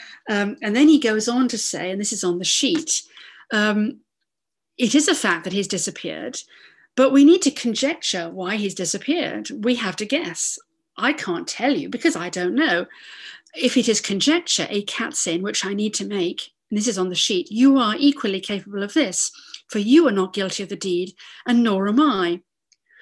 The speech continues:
On the other hand, if it is the truth they want, the prosecution must ask the criminals,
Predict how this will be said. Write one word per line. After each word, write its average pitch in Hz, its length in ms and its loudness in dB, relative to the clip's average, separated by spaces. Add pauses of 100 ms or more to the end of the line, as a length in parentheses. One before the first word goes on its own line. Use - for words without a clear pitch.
(140)
On 214 100 2
the 214 120 2
other 330 180 4
hand, 180 340 0
if 214 160 -4
it 208 80 -2
is 196 140 -4
the 196 80 -8
truth 349 480 4
they 185 120 -6
want, 175 500 -6 (560)
the 285 100 4
prosecution 247 760 0
must 262 260 2
ask 190 280 -4
the 233 80 -6
criminals, 233 680 2